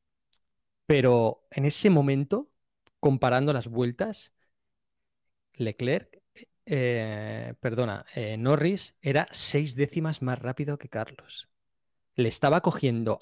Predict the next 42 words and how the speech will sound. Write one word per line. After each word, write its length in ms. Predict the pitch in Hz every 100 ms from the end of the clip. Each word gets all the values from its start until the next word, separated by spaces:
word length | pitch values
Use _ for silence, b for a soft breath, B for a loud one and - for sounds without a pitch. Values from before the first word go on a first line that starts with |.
| -
a 140 | 127
una 280 | 127 151 190
velocidad, 680 | 147 117 - 110 101 135 - -
era 320 | 143 190 - _
alucinante. 1200 | 165 147 143 135 131 - 127 123 139 120 - - _ _ b b b b b
Tú 120 | - 175
haces, 480 | 180 196 180 - _
eh, 320 | 185 165 160
treinta 340 | 156 165 156 156
y 60 | 160
ocho, 480 | 160 - 156 151 - b b b b -
eh, 720 | 127 147 147 143 147 139 139
trein-, 240 | 147 143 -
perdón, 300 | 131 127 120
treinta 260 | 147 147 139
y 60 |
siete 440 | 135 165 156 156 151
seis, 400 | - 170 120 -
yo 220 | - 120 131
hago 340 | 151 175 -
treinta 240 | - 123 120
y 40 |
siete 200 | - 117 -
cero. 380 | 117 104 - _ _ -
Tú 80 | 165
haces 160 | 175
treinta 220 | - 170 160
y 20 |
siete 200 | 165 151
cuatro, 280 | 180 160 131
yo 140 | 135
treinta 260 | 139 123 117
y 40 |
seis 240 | - 123
ocho. 280 | 127 - 131 b b
Seis, 380 | - 147 107 -
seis, 280 | 135 107 -
seis, 220 | 117 -
cero 160 | 147 123
seis, 220 | 123 113
cero 160 | - 117
seis. 340 | - 107 -